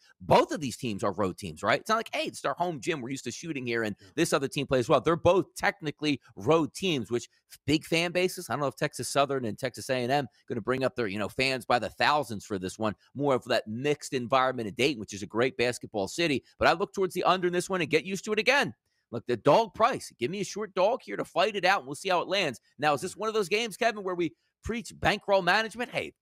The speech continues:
Speaker 1: first game of the tournament's on. You wanna have some fun. Go out and get after it here. But no way, shape, or form
Speaker 2: Mm-hmm.
Speaker 1: am I looking at this game going, "You know what? I circled this game out of every game in the first rounds. I really like Texas A and M, or I really like Texas Southern." It'll be fun to
Speaker 2: Yeah.
Speaker 1: watch, as I said, eh, for at least a couple minutes, Kevin.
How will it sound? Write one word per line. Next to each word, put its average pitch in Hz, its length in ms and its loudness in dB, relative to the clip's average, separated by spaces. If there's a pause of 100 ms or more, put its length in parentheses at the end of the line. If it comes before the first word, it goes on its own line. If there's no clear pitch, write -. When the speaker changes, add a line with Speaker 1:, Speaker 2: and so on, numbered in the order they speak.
Speaker 1:
first 196 260 -6
game 170 180 -2
of 147 60 2
the 139 100 -4
tournament's 143 380 -6
on. 135 160 -2
You 110 80 -4
wanna 120 160 -2
have 117 180 2
some 107 140 -12
fun. 117 400 -4
Go 196 220 4
out 160 100 4
and 120 100 -12
get 107 140 -2
after 107 260 -2
it 82 60 -14
here. 80 180 -14 (220)
But 135 100 -4
no 233 140 4
way, 247 180 4
shape, 170 300 -2
or 120 60 -2
form 123 260 -4
Speaker 2:
Mm-hmm. 110 40 -4
Speaker 1:
am 107 60 -4
I 117 60 2
looking 123 240 -2
at 113 80 -8
this 110 100 -12
game 127 140 -4
going, 101 160 -6
"You 104 80 -6
know 120 100 2
what? 131 220 2 (240)
I 120 120 0
circled 127 400 -8
this 101 120 -8
game 107 180 -8
out 101 60 -6
of 104 160 -10
every 202 480 -6
game 185 400 -4
in 131 80 -4
the 123 80 -4
first 139 320 -4
rounds. 139 320 0 (180)
I 117 120 4
really 120 260 0
like 117 220 0
Texas - 340 -4
A 113 100 0
and 107 120 0
M, 110 100 -2
or 95 80 0
I 90 40 0
really 107 200 -2
like 101 180 0
Texas 110 360 -4
Southern." 117 320 4 (180)
It'll 131 140 2
be 123 100 0
fun 160 260 2
to 151 80 -2
Speaker 2:
Yeah. 143 60 -2
Speaker 1:
watch, 151 240 4
as 127 140 -2
I - 80 0
said, 123 340 2 (400)
eh, 320 120 -4
for 180 200 0
at 165 80 -2
least 156 220 -2
a 117 40 -10
couple 110 300 -2
minutes, 85 300 -10
Kevin. - 280 -20